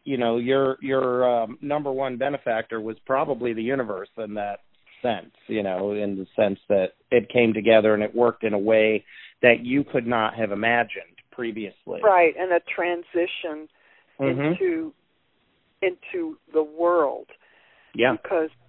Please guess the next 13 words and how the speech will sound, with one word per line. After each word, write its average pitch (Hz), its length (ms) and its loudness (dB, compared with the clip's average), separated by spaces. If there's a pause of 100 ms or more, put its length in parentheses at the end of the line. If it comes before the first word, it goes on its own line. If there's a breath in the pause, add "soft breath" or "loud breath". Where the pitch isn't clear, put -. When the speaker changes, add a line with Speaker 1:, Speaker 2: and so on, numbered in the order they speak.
(180)
Speaker 2:
um, 151 380 -4 (300)
years 254 320 -4
later 196 340 6
I 139 100 0 (100)
found 165 300 -2
out 160 220 0
what, 160 180 -4 (300)
what 165 220 0
happened 170 500 -2
with 156 200 -4
the 156 60 -14
movie 160 520 -6
was 143 220 -8